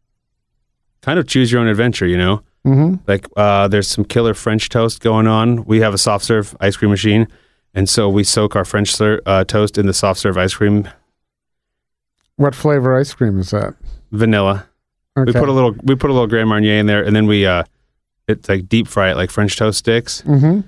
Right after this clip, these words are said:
Speaker 1: with a little toasted rice, kinda like, almost like a horchata anglaise and oranges and walnuts.
Speaker 2: You
Speaker 1: It's
Speaker 2: know, the,
Speaker 1: pretty
Speaker 2: the
Speaker 1: killer.
Speaker 2: cool thing about your food is it's,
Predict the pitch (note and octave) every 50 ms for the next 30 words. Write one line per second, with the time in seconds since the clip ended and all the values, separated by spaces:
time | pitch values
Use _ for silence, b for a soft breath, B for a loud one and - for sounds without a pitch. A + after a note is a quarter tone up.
0 | - _ _ _ _ _ _ _ _ - - G#2+ G2 - G#2 A2 G#2+ G#2 - -
1 | - A#2+ A2 F#2+ - A2 G2 F#2+ G2 F#2+ G2 G#2 - - - G#2 G2+ G2+ F#2+ F#2
2 | - G#2+ G#2 - - F#2+ F2+ - A2 G2 F2+ - - G2 F#2+ G2 G2 - F#2 F#2
3 | F#2+ F#2+ G2+ G2 G2 G2+ G2 G2 F2+ F2+ F2+ F2 _ _ _ _ _ _ _ _
4 | - - G2+ G2 G2+ G#2 G2+ G#2 G2 F#2 F#2+ F#2 F#2 G2 G#2 G#2 A2 - - -
5 | - _ _ _ _ _ _ _ b b b b b D#3+ E3 E3 D#3+ D#3+ D#3+ B2+
6 | A#2+ A2 - - G#2+ G2 F#2 F#3 F#3 F#3 - G3 F#3+ F3+ D#3+ C#3+ C3+ C3+ D3 D3+
7 | - - E3 E3 E3 D#3 C3+ - - B2 G#2+ - - D#3